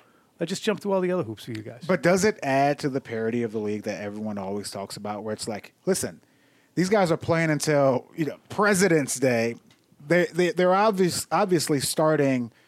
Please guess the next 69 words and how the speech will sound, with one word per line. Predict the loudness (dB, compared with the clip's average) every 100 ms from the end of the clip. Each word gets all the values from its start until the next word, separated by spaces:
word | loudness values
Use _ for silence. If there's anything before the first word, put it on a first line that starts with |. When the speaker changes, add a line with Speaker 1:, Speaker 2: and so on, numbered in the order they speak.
| _ _
Speaker 2:
behind | -2 2 2 2 2
the |
curve. | 0 2 2
Speaker 1:
Yeah, | 4
Speaker 2:
Everyone | 6 6 6
Speaker 1:
you | 4
Speaker 2:
else |
Speaker 1:
can't | 4 0
Speaker 2:
is |
Speaker 1:
scout | -2 0 0
the | -2
free | -4 -2 -2
agents | -2 -4
the | -2
Speaker 2:
You | 2
Speaker 1:
same | 4
Speaker 2:
can't, | 4 4
Speaker 1:
way. |
Speaker 2:
you | 0
can't | 0 0 0
scout | 0 0 2
the |
free | 0 2 4
agents. | 4 0 2
So | 4 4
every | 4 2 4 2 0
single | -2 -2 0 0 -2
year | 0 4 4 4
you're | 0
gonna | 0 0
have | 0 2 2 0 -2 -6
new | -2 2 2
teams | 0 -2 -2 -2
emerge | 0 0 -2
because | -4 -6
they | -4
just | -4 -4
had | -4
more | -4 -8
time. | -8 -12 -16 -2
Speaker 1:
You | 0
know |
what? | 2 0 -2 -4
The |
best | -2 -2 -2 0
thing | -2 -2
to |
do | -2 0 2
in | 2
that | 0 -2
case | -2 -4 -2
to | -6
guard | -4 -2 0 -2
against | -2 -2 -2 -4 -8
your |
team | -8 -6 -4 -4
retreating | -4 -6 -6 -4
is | -8 -8
to |
have | -6 -6
a |
player | -4 -2 0
like | 0 -2
Tom | -2 -2
Brady | 0 -2
at | -4
the | -6
quarterback | -6 -6 -4 -6 -6
position, | -12 -12 -16